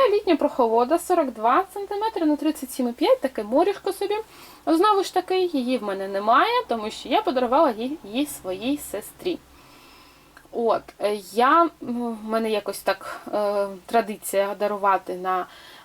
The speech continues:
е, ювілеї, там, мамі кожні п'ять років, да? І сестрі я теж хотіла таку собі, не знаю, традицію, традицію, але мені хотілося їй подарувати. І я почала їй павліна він-, від Анкор. Але, якщо ви в курсі, да, знаєте,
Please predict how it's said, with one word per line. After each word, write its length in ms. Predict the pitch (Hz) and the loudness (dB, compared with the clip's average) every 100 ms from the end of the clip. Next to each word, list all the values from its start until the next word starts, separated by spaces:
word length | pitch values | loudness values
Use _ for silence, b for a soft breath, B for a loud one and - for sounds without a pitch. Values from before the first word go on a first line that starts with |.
| - | -4
е, 340 | 190 185 185 | -2 -2 -4
ювілеї, 680 | 190 202 208 208 202 190 180 | -6 -6 -2 2 2 2 -2
там, 220 | 180 175 | -6 -10
мамі 400 | 185 202 302 440 523 - | 0 2 4 2 -2 -4
кожні 360 | - 370 370 349 | -2 0 0 0
п'ять 240 | 359 349 | 0 2
років, 360 | 339 330 294 233 | 2 2 0 0
да? 200 | 294 453 B B B - | 2 0 B B B -2
І 340 | 285 349 359 - | 4 4 4 0
сестрі 420 | - - - 311 | -6 -8 0 2
я 120 | 240 | 2
теж 280 | - 196 185 | 0 -2 -2
хотіла 360 | 185 180 185 180 | -8 -6 -6 -6
таку 340 | 180 - 180 - _ _ - | -8 -14 -14 -14 _ _ -20
собі, 180 | 180 185 190 - 190 196 | -16 -12 -12 -12 -16 -16
не 60 | |
знаю, 180 | 185 180 | -16 -14
традицію, 400 | - 190 202 - | -6 -4 -6 -12
традицію, 360 | 214 370 523 240 | 0 2 2 -2
але 80 | 226 | -2
мені 120 | 262 | -2
хотілося 360 | 226 233 226 - | -4 -4 -4 -6
їй 60 | 202 | -10
подарувати. 560 | 190 196 185 175 - B B B | -8 -6 -6 -6 -8 B B B
І 60 | - | 0
я 120 | 277 | 2
почала 420 | 330 269 208 240 | 2 -2 0 2
їй 300 | 269 214 247 | 2 0 -6
павліна 460 | 247 190 196 262 220 | -4 -6 -2 0 0
він-, 200 | 202 202 - | -4 -12 -12
від 260 | 202 226 - | -6 -6 -4
Анкор. 500 | 208 214 - - - B B B | -6 -4 2 2 2 B B B
Але, 440 | 196 208 269 320 - | 2 4 6 6 2
якщо 380 | 214 208 - 202 | -4 -6 -8 -4
ви 240 | 190 190 | -4 -4
в 240 | 185 - - | -8 -16 0
курсі, 380 | 381 440 - 220 | 2 2 -2 0
да, 160 | 233 | 0
знаєте, 680 | 240 233 320 330 - 226 226 | 2 4 4 4 2 0 -2